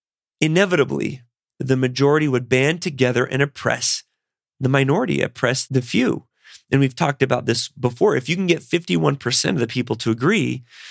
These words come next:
that forty-nine percent of the people should give all their property to us, then they can enact that law. So a couple of things that the founding fathers put in place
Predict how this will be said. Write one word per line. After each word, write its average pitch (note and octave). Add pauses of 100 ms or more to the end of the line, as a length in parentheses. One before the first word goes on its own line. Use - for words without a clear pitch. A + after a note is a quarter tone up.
(220)
that C#3
forty-nine C#3+
percent A#2+
of A2+
the A2+
people A#2 (280)
should B2+
give B2+
all C#3
their D3
property B2+
to A#2+
us, D3+ (680)
then B2+
they C3
can D#3
enact C#3
that C3+
law. C#3
So C3+ (300)
a -
couple G#3
of D#3
things D#3 (100)
that C3
the C3
founding C3
fathers B2
put B2
in C3
place A#2